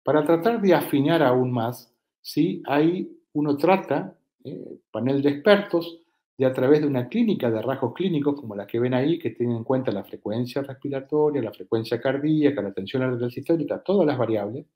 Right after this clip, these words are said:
a las cuales se le dio un puntaje en relación al valor en sí, y ahí tienen la escala de severidad de los rasgos clínicos.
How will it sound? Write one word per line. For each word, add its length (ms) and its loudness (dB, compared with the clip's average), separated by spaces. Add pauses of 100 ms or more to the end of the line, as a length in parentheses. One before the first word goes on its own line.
(560)
a 80 0
las 120 0
cuales 280 6
se 120 4
le 100 4
dio 140 4
un 120 0
puntaje 680 -2 (760)
en 120 -8
relación 600 -2
al 140 -4
valor 260 -2
en 120 2
sí, 420 2 (320)
y 80 4
ahí 180 8
tienen 400 6
la 80 2
escala 360 4
de 140 4
severidad 960 4
de 60 -4
los 180 -4
rasgos 320 -2
clínicos. 680 -10